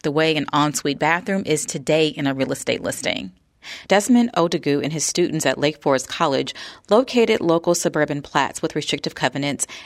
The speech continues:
and put them all online for a public digital project.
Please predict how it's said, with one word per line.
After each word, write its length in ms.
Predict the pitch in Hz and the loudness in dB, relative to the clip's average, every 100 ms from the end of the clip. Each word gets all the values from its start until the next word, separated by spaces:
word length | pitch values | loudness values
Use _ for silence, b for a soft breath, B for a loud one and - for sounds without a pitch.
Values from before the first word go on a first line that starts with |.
| - | -6
and 140 | 185 | -2
put 160 | 262 269 | 0 2
them 160 | 233 - | 0 4
all 240 | 160 175 165 | 4 4 2
online 480 | 170 160 151 151 151 | 0 0 0 -2 -2
for 160 | 151 | 0
a 60 | 117 | 0
public 420 | - 165 160 143 | 0 -2 -2 -2
digital 280 | 143 - 131 | -6 -4 -4
project. 600 | - 135 131 123 - | -2 -2 0 -2 -2